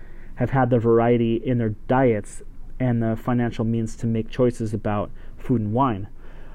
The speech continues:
Before the eighteen hundreds, there are sporadic literary references to or artistic depictions of common pairings, such as oysters with sparkling or white wine, but they do not make up a critical mass.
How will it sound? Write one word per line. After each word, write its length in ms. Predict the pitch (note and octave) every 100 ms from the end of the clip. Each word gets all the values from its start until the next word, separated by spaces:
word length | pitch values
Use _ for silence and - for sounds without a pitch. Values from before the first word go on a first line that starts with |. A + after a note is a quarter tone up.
| -
Before 320 | C3 F3+ F#3
the 120 | D#3+
eighteen 240 | D3+ D3+ C#3
hundreds, 420 | C3+ B2+ A#2+ - -
there 240 | A#2+ B2
are 200 | A#2+ B2
sporadic 500 | A#2+ - A#2 A#2 A#2 -
literary 400 | B2 A#2+ A#2 A2+
references 720 | D#3 D3+ C3 B2+ B2 B2 - - - - -
to 460 | C3+ B2+ B2+ B2 - -
or 280 | A#2+ A2 -
artistic 420 | A2+ A#2+ - A#2
depictions 600 | - D#3+ - A#2 G#2+ G#2
of 420 | A2+ A2+ A2 - -
common 320 | - G#2+ G#2+ A2
pairings, 480 | D3 C3 F2+ - - - - - -
such 200 | B2+ A2
as 100 | A2
oysters 480 | C3+ D3 - A2+ G#2
with 80 | A2
sparkling 520 | - B2 A#2+ A#2+ A#2
or 120 | G2
white 280 | G#2+ A#2 B2
wine, 340 | D#2+ F#2 G2+ A#2
but 120 | B2+
they 100 | B2
do 260 | A#2+ - C3+
not 220 | D3+ A#2+
make 220 | B2 A#2
up 140 | A#2+
a 60 | A2
critical 320 | - A2+ A2
mass. 460 | G#2 G#2 E2 -